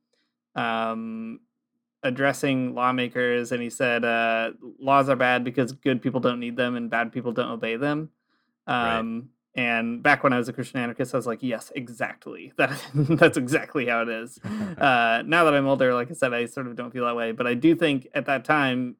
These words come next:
Speaker 1: uh, he offers some, some quippy lines that are pretty suggestive in helpful ways. And also he offers a, you know, a, an,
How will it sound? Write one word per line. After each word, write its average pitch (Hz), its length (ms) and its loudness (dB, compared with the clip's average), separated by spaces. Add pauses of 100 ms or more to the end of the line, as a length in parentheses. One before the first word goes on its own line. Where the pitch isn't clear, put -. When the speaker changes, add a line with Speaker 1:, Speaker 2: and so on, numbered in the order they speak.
Speaker 1:
uh, 123 300 -2
he 151 180 0
offers 156 480 2
some, 139 640 0
some 147 220 -4
quippy 165 340 2
lines 131 420 2
that 135 120 0
are 127 240 2
pretty 151 220 -2
suggestive 135 720 -2
in 117 140 -4
helpful 123 300 -4
ways. 127 440 2
And 117 380 -4
also 123 420 -2
he 120 160 -2
offers 117 360 -2
a, 113 460 -2
you 160 100 -6
know, 139 240 2
a, 131 160 -2
an, 135 300 -8